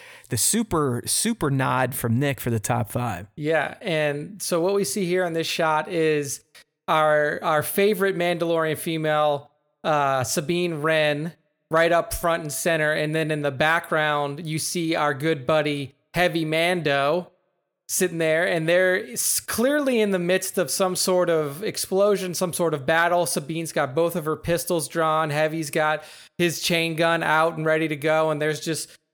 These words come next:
Speaker 2: some really good bokeh coming in from the left side of the image.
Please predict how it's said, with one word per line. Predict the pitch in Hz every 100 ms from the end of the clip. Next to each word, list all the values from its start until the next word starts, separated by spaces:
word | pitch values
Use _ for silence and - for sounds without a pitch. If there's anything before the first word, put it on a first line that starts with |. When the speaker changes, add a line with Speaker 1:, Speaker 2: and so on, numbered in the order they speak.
| -
Speaker 2:
some | - 170
really | 175 196 185
good | 147 175 151
bokeh | 131 160 165 - 160
coming | - 165 156 151
in | 156 156
from | 147 156
the | 143
left | 147 147
side | - 156 147
of | 147
the | 139
image. | 143 151 165 180 - -